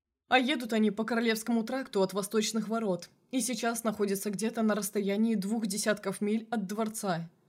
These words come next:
Грегор бросил взгляд на королеву Марию и тяжело встал. «При чем здесь Тиль?» — проговорила старая женщина недоуменно. «И что он делает вместе с матерью твоего будущего ребенка?»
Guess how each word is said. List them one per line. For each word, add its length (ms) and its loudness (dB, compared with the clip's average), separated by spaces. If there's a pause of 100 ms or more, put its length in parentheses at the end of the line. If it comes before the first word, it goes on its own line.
(800)
Грегор 360 0
бросил 340 0
взгляд 340 0
на 100 0
королеву 440 0
Марию 560 -2
и 80 -2
тяжело 340 -2
встал. 460 -4 (1300)
«При 220 -2
чем 240 2
здесь 280 -4
Тиль?» — 360 -4 (400)
проговорила 540 4
старая 380 0
женщина 420 0
недоуменно. 800 0 (600)
«И 60 0
что 220 4
он 120 2
делает 380 2
вместе 460 -2
с 80 -2
матерью 440 0
твоего 360 0
будущего 520 -2
ребенка?» 640 0